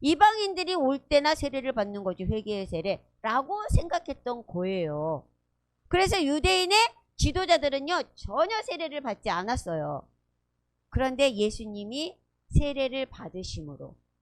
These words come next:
뭐예요? 죄가 없으신 그분이 직접 세례를 받으심으로 "너희 모두도 회개의 세례가 필요해"라는 것을 알려주신 겁니다. 우리가 세례를 받을 때는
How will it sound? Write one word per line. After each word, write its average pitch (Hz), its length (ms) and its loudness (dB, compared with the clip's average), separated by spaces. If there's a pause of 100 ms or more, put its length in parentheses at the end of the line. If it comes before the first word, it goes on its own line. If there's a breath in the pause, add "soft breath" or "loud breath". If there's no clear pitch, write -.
(640)
뭐예요? 156 460 -4 (320)
죄가 240 280 4
없으신 196 460 -4
그분이 226 500 -12
직접 226 360 -10
세례를 247 320 -6
받으심으로 180 720 0 (320)
"너희 196 300 -6
모두도 302 760 -6 (600)
회개의 233 480 -2
세례가 180 640 0 (320)
필요해"라는 269 1300 -2
것을 285 420 -4 (340)
알려주신 170 680 -6
겁니다. 143 640 -8 (720 soft breath)
우리가 330 360 6
세례를 359 420 2
받을 262 260 0
때는 240 420 -4